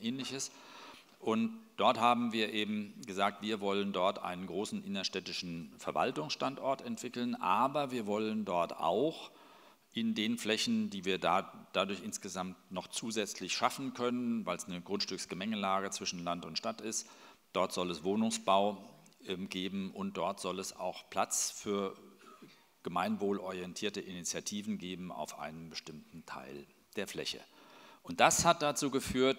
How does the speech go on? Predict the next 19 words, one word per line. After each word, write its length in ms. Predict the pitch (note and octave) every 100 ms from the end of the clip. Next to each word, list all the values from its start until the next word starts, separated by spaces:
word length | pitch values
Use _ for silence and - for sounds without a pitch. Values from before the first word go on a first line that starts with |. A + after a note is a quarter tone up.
| -
dass 220 | A2+ - G#2
wir 360 | G#2+ A2 A2+ A2 - - _ _ _ _ _ -
ähm, 460 | G2 F#2 F2+ F2+ -
in 100 | F2+
dem 140 | F#2
letzten, 640 | G2 - - A2+ A2 G#2 - - - - _
Ende 260 | - G2+ G#2
letzten 380 | G2 F#2+ - F2+
Jahres 600 | E2+ F#2 B2 C#3 - - - - - - - -
einen 240 | F#2 F#2
nächsten 420 | G2+ D3 - -
Schritt 300 | D3+ D#3 D#3+
dann 180 | C#3+ C#3
gegangen 400 | C3+ B2 A#2+ C3
sind, 140 | B2+ A#2+
indem 200 | A#2 A2
wir 80 |
gesagt 380 | G#2 G2 A#2 -
haben, 520 | A#2 A2+ A2+ A2+ A2+